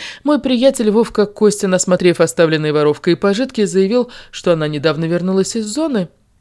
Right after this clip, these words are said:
Отлично. Потянув за эту ниточку, я смогу многое узнать о незваной гостье. Кто же она такая?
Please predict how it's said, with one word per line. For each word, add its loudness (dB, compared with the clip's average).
Отлично. -6
Потянув 0
за 4
эту 4
ниточку, -2
я 2
смогу 0
многое 0
узнать 0
о 2
незваной 2
гостье. 0
Кто -10
же -6
она -4
такая? -2